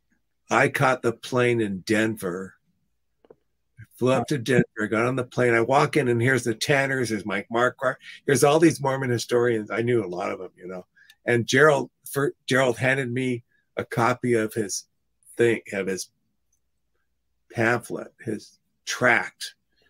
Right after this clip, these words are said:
And I, he says, "You need to read this." And I read it, and I said, "This is interesting." Um, so all the way on that flight, I can't remember who I was sitting next to, but we talked, that was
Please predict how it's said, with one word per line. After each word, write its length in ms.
And 120
I, 100
he 440
says, 200
"You 100
need 160
to 100
read 220
this." 540
And 100
I 40
read 340
it, 200
and 120
I 80
said, 280
"This 200
is 160
interesting." 680
Um, 420
so 160
all 100
the 80
way 140
on 80
that 160
flight, 400
I 120
can't 200
remember 280
who 60
I 40
was 140
sitting 280
next 340
to, 200
but 120
we 100
talked, 460
that 240
was 280